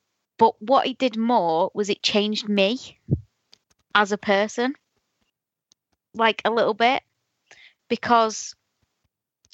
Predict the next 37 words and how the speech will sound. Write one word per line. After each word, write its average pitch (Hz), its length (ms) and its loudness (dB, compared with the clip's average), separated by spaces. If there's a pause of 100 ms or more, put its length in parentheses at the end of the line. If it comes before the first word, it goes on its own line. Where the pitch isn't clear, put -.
(140)
the 226 100 0
past 240 320 0
couple 220 240 -2
of 214 80 0
years 226 600 -2
I'd 196 160 0
become 214 520 -6 (180)
ki-, 208 140 0 (160)
a 208 100 2
little 208 200 0
bit - 160 -8
cynical 214 600 -2
about, 185 440 -2 (420)
because, 254 300 -2 (100)
I 247 100 2
mean, 269 380 0
I 247 100 0
don't, 302 220 2 (380)
<sighs> - 380 -14
like, 277 160 2 (1400)
how 349 240 2
do - 120 -6
you 339 60 -4
make, 330 340 -2
how 320 220 2
do 320 140 -6
you 311 100 -4
make 302 240 -2
friends 269 320 0
as 214 120 -6
an 185 60 -10
adult? 175 460 -6 (460)
Like, 277 180 2
what 339 280 2
do 370 120 -8
you 381 120 -4
do? 349 100 -8